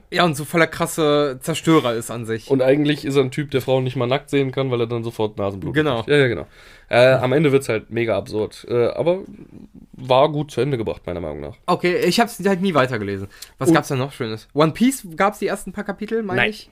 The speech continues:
Speaker 1: Doch, in den späteren Banzai.
Speaker 2: Nein.
Speaker 1: Ich meine schon.
Speaker 2: True Romance war auf jeden Fall drin. Das
Speaker 1: True,
Speaker 2: war die
Speaker 1: okay,
Speaker 2: Kurzgeschichte.
Speaker 1: ah, okay, das
Speaker 2: Aber
Speaker 1: ist die
Speaker 2: One
Speaker 1: Vor-, ja.
Speaker 2: Piece haben die niemals lizenziert gekriegt. Also zumindest nicht, wo ich's noch gelesen hab. Vielleicht sehr viel später.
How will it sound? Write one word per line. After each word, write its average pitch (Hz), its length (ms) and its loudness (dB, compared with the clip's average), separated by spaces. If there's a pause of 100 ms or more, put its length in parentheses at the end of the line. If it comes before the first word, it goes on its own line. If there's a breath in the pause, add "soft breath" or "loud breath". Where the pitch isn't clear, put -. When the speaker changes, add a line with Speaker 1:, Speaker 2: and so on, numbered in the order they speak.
(180)
Speaker 1:
Doch, 190 160 4
in 190 60 -2
den 143 100 -2
späteren 160 320 -4
Banzai. 110 280 -6
Speaker 2:
Nein. 98 240 -2 (720 loud breath)
Speaker 1:
Ich - 120 -18
meine 180 180 -6
schon. - 220 -18 (360)
Speaker 2:
True 175 300 -2
Romance 135 540 2
war 113 100 2
auf 107 160 0
jeden 101 160 -6
Fall 92 180 -6
drin. 101 160 -4
Das 101 60 -4
Speaker 1:
True, 107 120 6
Speaker 2:
war 131 40 8
die - 80 2
Speaker 1:
okay, 107 140 4
Speaker 2:
Kurzgeschichte. 160 340 4
Speaker 1:
ah, 208 320 4
okay, 180 180 2
das 175 120 4
Speaker 2:
Aber 127 100 6
Speaker 1:
ist 127 60 6
die 131 40 6
Speaker 2:
One 135 120 4
Speaker 1:
Vor-, 131 60 -2
ja. - 40 0
Speaker 2:
Piece 190 220 0
haben 175 80 0
die 160 80 2
niemals 160 340 0
lizenziert 127 420 -6
gekriegt. 107 300 -12
Also 123 160 0
zumindest 165 260 6
nicht, 147 140 -6
wo 143 100 2
ich's 131 140 -2
noch 120 160 -6
gelesen 104 320 -4
hab. 101 80 -6
Vielleicht 151 400 2
sehr 143 140 6
viel 143 180 -4
später. 170 440 -4